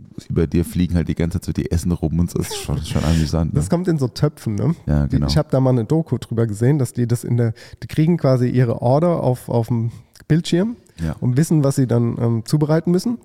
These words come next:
Speaker 2: packen das in einen Topf, das ist quasi wie so ein Schnellkochtopf, damit's halt zu bleibt. Das wird dann in so eine Art Wagen eingespannt und wird dann die Schiene runtergejagt, also Achterbahn,
Speaker 1: Mhm.
Speaker 2: Gleise-mäßig, an dem Platz zu dir.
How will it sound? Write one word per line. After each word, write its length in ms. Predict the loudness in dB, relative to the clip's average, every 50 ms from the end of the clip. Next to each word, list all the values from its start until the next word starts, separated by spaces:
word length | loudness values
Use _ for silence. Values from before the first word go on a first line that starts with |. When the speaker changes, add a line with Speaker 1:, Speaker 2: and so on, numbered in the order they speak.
| _
Speaker 2:
packen 320 | -4 -4 -2 0 0 2 2
das 160 | 0 -2 -2
in 240 | 0 0 2 2 2
einen 120 | 0 -2 -2
Topf, 440 | -2 -2 -2 -2 -4 -12 -20 -20 _ _ _ _ _ _ _ _ _ _ _ _
das 140 | -4 -4 -4
ist 100 | -4 -4 -2
quasi 260 | 0 0 2 2 0
wie 60 | 0
so 140 | 0 2 0
ein 60 | 0
Schnellkochtopf, 840 | 0 0 2 2 2 2 0 -4 -4 -4 -4 -6 -6 -6 -8 -8 -4
damit's 280 | -2 -2 -2 0 -2
halt 140 | -4 -6 -2
zu 160 | -2 -2 -2
bleibt. 480 | 0 0 0 0 0 -2 -4 -8 -16 -20 _ _ _ _ _ -18 _
Das 180 | -8 -6 -2
wird 160 | 0 0 0 2
dann 160 | 0 -2 0
in 160 | 0 -2 0
so 120 | 0 0
eine 200 | 0 2 0 0
Art 380 | 0 0 0 2 0 0 -4 -12 -20 _ _ _ _ _ _ _
Wagen 540 | -12 -6 -4 -2 0 0 0 0 0 0 0
eingespannt 720 | 0 0 0 -2 -4 -6 -6 -6 -4 -4 -2 -4 -6 -10 -16 _
und 220 | -2 -2 0 2 2
wird 160 | 0 2 2
dann 100 | 0 0
die 60 | 0
Schiene 340 | -2 0 2 2 4 4 4
runtergejagt, 640 | 2 2 2 2 0 0 2 2 2 2 2 0
also 240 | -4 -6 -6 -6 -4
Achterbahn, 720 | -4 -4 -4 -2 -2 -2 0 2 2 2 4 2 2 0 -2 -8 _ _ _ _ _
Speaker 1:
Mhm. 80 | 0 2
Speaker 2:
Gleise-mäßig, 960 | 2 4 4 2 2 0 0 0 2 4 4 4 4 4 2 -2 -2 -4 -12 _ _ _ _ _ _ _ _ _ _ _
an 180 | 0 2 4
dem 140 | 4 4 2
Platz 340 | 2 0 -2 -2 -4 -6 -4
zu 100 | -2 -2
dir. 220 | 0 0 -2 -2